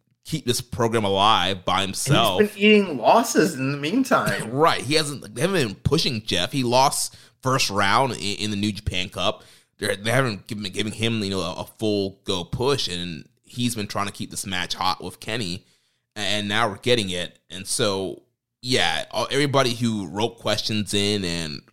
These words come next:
Speaker 1: didn't like the fact of, of Kenny beating Ospreay, now they're, they're kinda justified, like you mentioned, in, in what's happening.
Speaker 2: They were right and we were wrong. Not entirely. There were definitely things that we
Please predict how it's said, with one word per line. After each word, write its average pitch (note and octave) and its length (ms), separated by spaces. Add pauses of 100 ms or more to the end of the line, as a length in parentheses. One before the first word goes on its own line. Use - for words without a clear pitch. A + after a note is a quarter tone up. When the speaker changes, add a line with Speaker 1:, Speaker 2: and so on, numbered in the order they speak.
(180)
Speaker 1:
didn't A2 260
like G2 280
the F#2+ 100
fact F2+ 440
of, F2 220
of - 180
Kenny F2+ 460 (600)
beating A#2 240
Ospreay, F#2 760
now F#2+ 220
they're, G#2 200
they're F#2+ 280
kinda G#2+ 220
justified, F#2 800
like F#2 160
you F#2 60
mentioned, G2 360
in, D#2 60
in F2+ 220
what's F2+ 260
happening. G#2 540 (760)
Speaker 2:
They G3+ 180
were F#3+ 140
right C3 340
and B2+ 180
we C#3 140
were A2 180
wrong. G#2 360 (340)
Not G#3 340
entirely. C3+ 760
There B2 140
were C3+ 80
definitely D3+ 400
things C#3 300
that G#2 220
we A#2 560